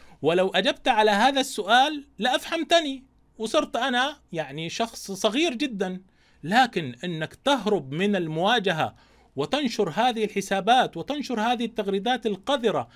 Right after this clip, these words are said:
فقط لأني طلبت رواية تقدح في عمر بن الخطاب وتقول بأنه يبيح الدعارة والزنا ويأخذ الضرائب على فروج البغايا، والله هذه كارثة. طبعًا الناس اللي ما حضرتش الفيديو،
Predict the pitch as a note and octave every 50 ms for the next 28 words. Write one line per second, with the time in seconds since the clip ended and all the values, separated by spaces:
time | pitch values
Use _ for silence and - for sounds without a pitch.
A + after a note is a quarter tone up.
0 | - _ _ - - D4+ D#4+ - C4+ A3 - - G3 G#3 G#3+ - A3+ D4+ D#4+ D4
1 | B3+ A3+ G#3 G3 G3 - G#3 C4 D#4 - - - A#3 A3 A3 G#3+ A3+ C4+ D4+ C4+
2 | G#3+ D#3+ D3 C3+ - - D4+ D4+ - G3+ F3+ F3+ - - - - A#3+ B3 G#3 E3+
3 | G#3+ C4+ C#4+ B3+ A#3+ A#3 G3+ G3+ G3+ G3 - G3+ F#3 - - C4+ C4+ A#3 G3 G3
4 | F#3+ G3 F3+ - B3+ C4+ C4+ A#3 F3 G3+ F3+ A3 C4+ C4+ B3+ F#3 F#3 F#3+ F#3 E3+
5 | E3 E3+ A#3 C#4 C4+ G3+ - - - _ _ - D3+ D3 C#3 D#3 D3+ F3+ G#3+ B3
6 | A#3 F#3+ D#3+ D#3 D3+ C#3+ C3 D#3 G#3+ A#3+ B3 A3 G3 E3+ - _ _ _ _ _
7 | _ _ - C#3 D#3+ E3+ F3 F3 F3 E3 D3 D#3+ A3 B3 - - G#3 G3 F#3 F3
8 | C#3+ D3 D#3 E3+ G#3+ A#3+ G#3+ G3+ D3+ C3+ D#3 F#3 G3+ G3 F3 - E3+ F3+ G#3 G#3+
9 | G#3 G3+ E3 D#3 D3+ D#3+ F#3+ A#3 C#4+ D#4 E4 D#4 _ _ _ _ _ _ _ _
10 | B2+ C3 D3 C#3+ C#3 C#3 B2+ A#2 A#2 A2 - B2 A2 G2 F#2 - - - - _
11 | _ - - _ _ - B3+ C#4+ C4+ B3 B3 B3+ C4+ C#4+ C#4+ C4+ A#3+ A3 G#3 G3+
12 | G#3+ G3+ G#3+ A#3+ D4 - - - G#3+ G3 F3+ F3+ A#3 A3 D3+ E3 F#3+ A#3 D#4 -